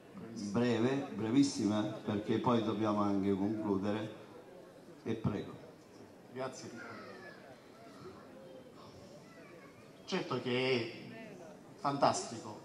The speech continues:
Speaker 2: bello, ecco, riuscire a parlare a così tanta gente.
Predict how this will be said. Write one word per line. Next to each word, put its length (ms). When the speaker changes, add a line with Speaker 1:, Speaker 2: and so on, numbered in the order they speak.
Speaker 2:
bello, 560
ecco, 220
riuscire 380
a 60
parlare 440
a 20
così 180
tanta 340
gente. 560